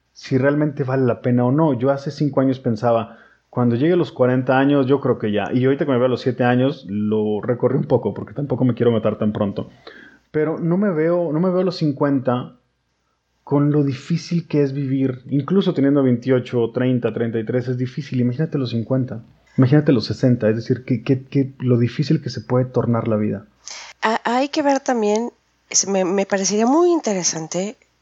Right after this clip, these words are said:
Speaker 2: echarme un clavado a revisar las estadísticas de cuántas personas mueren a los veintitrés por la romantización del suicidio a los veintitrés. O sea, olvídate de que si es una opción,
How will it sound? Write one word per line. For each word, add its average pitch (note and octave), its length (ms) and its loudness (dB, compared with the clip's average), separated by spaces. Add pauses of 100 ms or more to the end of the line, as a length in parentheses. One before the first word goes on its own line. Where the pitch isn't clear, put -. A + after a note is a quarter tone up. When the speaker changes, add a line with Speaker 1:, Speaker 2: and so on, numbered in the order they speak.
Speaker 2:
echarme A3 400 0
un B3+ 60 2
clavado G3 360 2
a A3 40 2
revisar F#3 360 -4
las G3+ 200 -4
estadísticas F3+ 720 -6
de F3+ 80 -6
cuántas A3 640 2
personas F#3 560 -2
mueren F3+ 320 0
a F#3 100 2
los E3 160 0
veintitrés E3 680 -2 (720)
por G3 200 2
la F#3 220 2
romantización G3+ 1120 0
del B3 120 0
suicidio F#3 440 -2
a - 20 0
los E3 220 -4
veintitrés. - 640 -8 (340)
O - 40 -14
sea, A3 120 2
olvídate C#4 460 2
de A3 100 0
que F3 340 -6
si - 220 -2
es A3 140 0
una C4+ 140 4
opción, G#3+ 420 0